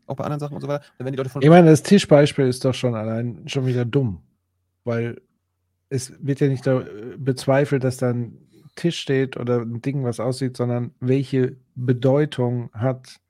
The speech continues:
Speaker 2: gegebenenfalls ein Tisch in welchen Kontexten und so weiter und so fort.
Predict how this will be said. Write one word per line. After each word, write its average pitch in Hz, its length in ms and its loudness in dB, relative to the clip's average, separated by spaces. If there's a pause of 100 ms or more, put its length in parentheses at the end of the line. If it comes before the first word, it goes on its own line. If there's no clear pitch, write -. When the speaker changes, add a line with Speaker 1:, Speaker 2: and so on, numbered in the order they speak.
(280)
Speaker 2:
gegebenenfalls 123 600 -2
ein 113 180 -6
Tisch - 400 -6
in 127 180 -2
welchen 123 300 -2
Kontexten 120 1000 -6
und 117 200 -6
so 107 100 -6
weiter 107 240 -4
und 104 100 -6
so 98 80 -10
fort. 98 440 -6